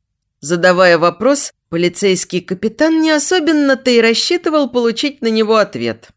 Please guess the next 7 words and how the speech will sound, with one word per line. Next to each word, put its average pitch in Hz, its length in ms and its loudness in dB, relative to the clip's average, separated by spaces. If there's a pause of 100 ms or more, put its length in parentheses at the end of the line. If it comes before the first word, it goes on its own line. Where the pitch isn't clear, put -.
(260)
Однако 262 480 -4
полковник 294 680 -2
все - 240 -2
же 233 120 0
ответил. 139 720 -4 (580)
"Этот 156 360 0
юноша 151 640 -2